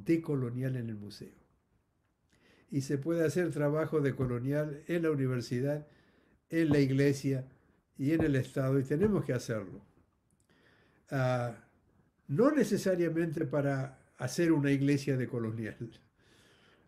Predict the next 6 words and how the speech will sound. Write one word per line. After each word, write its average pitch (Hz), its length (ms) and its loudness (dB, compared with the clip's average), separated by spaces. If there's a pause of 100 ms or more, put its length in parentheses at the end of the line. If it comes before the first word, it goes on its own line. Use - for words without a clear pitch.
(160)
ah, 139 280 -2
sino 208 420 0
para 220 460 0
crear 185 680 0
otros, 208 640 0
introducir 175 720 0